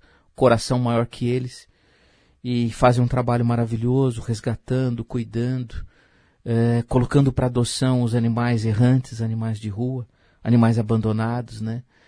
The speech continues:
é, frutos de uma sociedade irresponsável, que não castra, que não cuida, né, e essas pessoas abnegadas que são, fazem o trabalho, é, é, é, é, elas poucas fazem o trabalho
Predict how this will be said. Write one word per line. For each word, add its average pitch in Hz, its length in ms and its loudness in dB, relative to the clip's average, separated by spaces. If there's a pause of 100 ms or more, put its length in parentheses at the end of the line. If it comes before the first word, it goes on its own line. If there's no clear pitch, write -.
(480)
é, 110 200 -2
frutos - 380 -6
de - 80 -10
uma 120 140 0
sociedade 113 600 -4
irresponsável, 117 960 0 (520)
que 113 100 -6
não 110 140 0
castra, 123 600 0
que 117 120 -2
não 110 120 0
cuida, 120 640 0 (440)
né, 117 320 0 (400)
e 117 320 2
essas 117 240 -2
pessoas 120 360 2
abnegadas 120 760 2
que - 120 -10
são, 123 360 -2
fazem 120 580 0
o 123 80 -2
trabalho, 120 600 2 (480)
é, 110 80 -2
é, - 260 0
é, 123 280 4
é, - 100 -2
elas 156 420 6
poucas - 460 -2
fazem 123 320 2
o 123 40 0
trabalho 117 600 -2